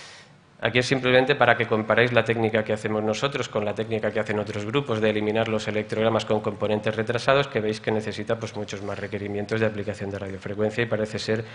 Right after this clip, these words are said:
un poquito más agresiva. Este es el protocolo que hacemos nosotros para ablacionar a estos pacientes.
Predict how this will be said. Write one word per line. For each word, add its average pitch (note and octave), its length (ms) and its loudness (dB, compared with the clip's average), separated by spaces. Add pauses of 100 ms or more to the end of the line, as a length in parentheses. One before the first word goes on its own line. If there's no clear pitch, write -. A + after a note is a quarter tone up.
(280)
un A#2 120 -4
poquito A2+ 340 0
más G#2+ 180 2
agresiva. F#2+ 480 -6 (380)
Este B2 180 -2
es C3 80 2
el B2+ 160 2
protocolo A2+ 420 2
que A2 60 -2
hacemos A2 300 -2
nosotros A2 400 -2
para G#2+ 180 2
ablacionar G#2 460 0
a - 20 0
estos G2 240 -8
pacientes. C#3+ 540 -2